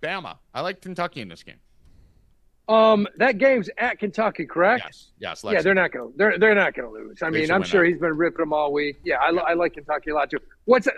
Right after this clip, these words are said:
Speaker 2: let me guess, what's that line? Kentucky minus three and a half?
Speaker 1: It's like, you pretty much pick 'em. It's like
Speaker 2: Okay.
Speaker 1: minus one twenty or something like that. Uh, minus one fourteen Kentucky, minus one oh five Bama. So yeah, it's pretty much pick 'em.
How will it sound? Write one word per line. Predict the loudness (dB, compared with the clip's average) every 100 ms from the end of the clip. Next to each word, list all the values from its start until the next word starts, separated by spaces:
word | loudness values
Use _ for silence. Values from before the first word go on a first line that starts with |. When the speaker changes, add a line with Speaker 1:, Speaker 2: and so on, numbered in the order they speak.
| -2 2
Speaker 2:
let | 4
me | 4
guess, | 2 0
what's | 0
that | 0 2
line? | 2 2 0 -6
Kentucky | -8 -6 -4 -2
minus | 0 0 -2 -4
three | -4
and | -4
a |
half? | -6 -6 -10 _
Speaker 1:
It's | -10 -6
like, | -6 -6
you | -16 -18 -8
pretty | -6
much | -4 -6 -8
pick | -8
'em. | -10 -16 -20 _ _ -6
It's | -2 0
like | 0
Speaker 2:
Okay. |
Speaker 1:
minus | 0 -2 -2
one | -6
twenty | -4 -2 0
or | 0
something | -2 -4
like | -6
that. | -4 -4 -6 -18 _ _ _ _ _ _ _ _ -4
Uh, | 2 4 4
minus | 4 2 2
one | 0
fourteen | 2 0 0 -4 -4
Kentucky, | -6 -4 -4 -4
minus | -6 -6
one | -2
oh | -2
five | 0 0
Bama. | 0 -4 -4
So | -6
yeah, | -4 -4
it's | -4
pretty | -4
much | -4 -8
pick | -12
'em. | -14